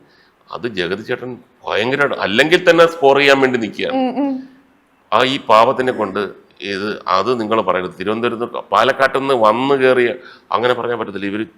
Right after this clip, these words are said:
Speaker 1: ചെറുപ്രായത്തിലേ ഇവിടെ കളിച്ച് വളർന്നതാണ്.
Speaker 2: ഉം, ഉം.
Speaker 1: അങ്ങനെയാണ് രണ്ടുപേരും ഒന്നിച്ച് ബിസിനസ് ചെയ്യുന്നതൊക്കെ പറഞ്ഞു.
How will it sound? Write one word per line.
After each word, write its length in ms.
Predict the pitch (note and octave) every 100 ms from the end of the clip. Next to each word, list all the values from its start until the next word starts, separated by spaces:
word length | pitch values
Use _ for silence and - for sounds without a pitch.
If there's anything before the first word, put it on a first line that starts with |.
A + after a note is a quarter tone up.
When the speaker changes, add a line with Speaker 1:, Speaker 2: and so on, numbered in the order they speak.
| -
Speaker 1:
ചെറുപ്രായത്തിലേ 720 | G2+ G#2+ G#2+ A2 G#2+ G#2 G#2
ഇവിടെ 320 | G#2 F#2+ F2+ - _ _ E2
കളിച്ച് 260 | E2+ -
വളർന്നതാണ്. 520 | F2+ E2 E2+ E2 D2+
Speaker 2:
ഉം, 400 | D2+ C4+ C4 -
ഉം. 60 | -
Speaker 1:
അങ്ങനെയാണ് 520 | F2 G#2 G2 F2+ D#2+
രണ്ടുപേരും 320 | E2+ F2+ G2
ഒന്നിച്ച് 300 | F2+ F#2 F#2+
ബിസിനസ് 400 | F2 E2+ F2+ F#2
ചെയ്യുന്നതൊക്കെ 400 | F2 E2 E2 D#2
പറഞ്ഞു. 280 | D#2+ D#2 D2